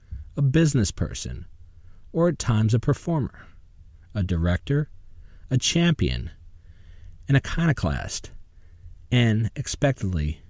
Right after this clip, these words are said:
a revolutionary. These various personas are then ideally less empathized presentations of a singular role and more the personification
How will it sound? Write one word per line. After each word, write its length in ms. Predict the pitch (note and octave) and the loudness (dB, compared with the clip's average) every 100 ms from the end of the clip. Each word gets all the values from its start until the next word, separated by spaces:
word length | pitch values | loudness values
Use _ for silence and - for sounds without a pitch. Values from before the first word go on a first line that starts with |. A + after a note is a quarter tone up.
| - - - | -20 -12 0
a 80 | A2+ | 4
revolutionary. 1040 | G2 F2 F2 F2+ F#2 - D#2+ B1 G1+ - - - - - - - - - - - - - - - - - | 4 2 2 2 2 2 2 0 -4 -12 -8 -4 -4 -6 -10 -12 -16 -18 -20 -20 -20 -20 -16 -10 -10 4
These 200 | D#3+ D3+ | 6 8
various 440 | B2 C#3 F3+ F#3+ | 6 6 6 4
personas 840 | - D#3+ - C3 A#2+ F2 - - - - | 4 0 2 2 2 0 -4 -10 -12 -4
are 120 | - A#2 | 2 4
then 320 | A#2 C3+ C3+ | 4 4 2
ideally 760 | A2 G#2+ G#2 B2 D3+ D#3 D#3+ C#3 - | 2 0 4 4 6 6 4 2 0
less 360 | A#2 C3 - - | 2 2 0 -4
empathized 800 | B2 C3+ A#2 - C#2 C2+ D#2 - - - - - - | -4 0 0 0 -4 -4 -6 -10 -16 -20 -20 -20 -16
presentations 840 | - C#3 D3 C#3 A2+ G2+ - F#2+ F#2+ | 0 4 4 2 2 0 0 -2 -2
of 140 | A2 | -2
a 60 | G#2 | 0
singular 500 | - D#3 E3+ E3+ F3 | 0 2 4 6 4
role 520 | C3+ G#2 F#2+ C2+ A#1+ - - - - - - | 4 4 4 0 -6 -12 -20 -20 -20 -20 -2
and 120 | C#3 C#3+ | 4 6
more 420 | D#3+ F3 F#3 F#3+ - - | 6 4 2 0 -10 -18
the 140 | - B2+ | -4 -2
personification 1500 | - D3 D#3 - E3 D#3+ E3 - F3+ - A2+ - F2 F#2 | 0 0 0 2 2 4 4 2 -2 2 2 0 -2 -2